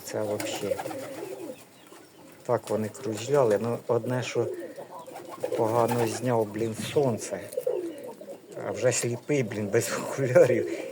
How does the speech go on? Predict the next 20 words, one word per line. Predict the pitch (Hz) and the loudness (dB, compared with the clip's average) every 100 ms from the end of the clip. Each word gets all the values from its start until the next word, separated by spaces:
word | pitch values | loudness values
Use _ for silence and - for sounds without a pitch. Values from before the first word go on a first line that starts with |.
| - | -2
не | 107 120 | 2 4
міг, | 131 127 113 | 4 0 -2
не | 107 117 | 0 2
міг | 143 139 | 2 2
їх | 123 117 | 2 2
приблизити. | - 120 120 131 117 95 95 92 101 90 - - - - - - 123 | 0 0 2 4 4 4 0 -2 -6 -8 -6 0 2 2 0 -6 -2
Ну, | 123 135 | 0 2
як | 127 131 120 | 4 2 2
вони | 110 107 | 0 0
красиво | 107 - 107 - 110 104 101 - | 0 0 0 0 -2 -2 -4 -4
лі-, | 104 104 - | -6 -4 0
летіли, | 107 104 - 110 104 101 | 0 0 -2 0 2 0
пікірували. | - 110 - 110 107 101 98 95 92 - 523 302 - - - - | -2 -6 -6 0 2 2 0 -2 -4 -6 -8 -6 -6 -8 -10 -6
Ключом, | 107 107 - - 117 113 107 101 95 92 | -2 0 0 -4 0 4 4 2 -4 -8
блін. | 92 95 - - - - - - - - - - - - | -8 -8 -8 -12 -12 -14 -14 -18 -16 -16 -12 -12 -10 -10
Кружляли. | - 110 110 104 110 117 117 110 101 98 90 78 - - - - - - - - 311 359 - - - - - - - - - - | -4 -2 -2 0 2 4 6 6 4 0 -4 -8 -8 -10 -8 -8 -8 -8 -8 -8 -8 -8 -10 -12 -16 -20 -20 -20 -20 -20 -20 -12
Дуже | 107 101 117 113 107 104 | -10 -6 -4 -2 0 -2
інтересно | 101 - 110 131 131 - 104 | -2 -4 0 0 -2 -4 -4
така | 104 95 107 | -4 -2 -4
птиця | - - 104 101 - | -4 -2 -2 -2 -4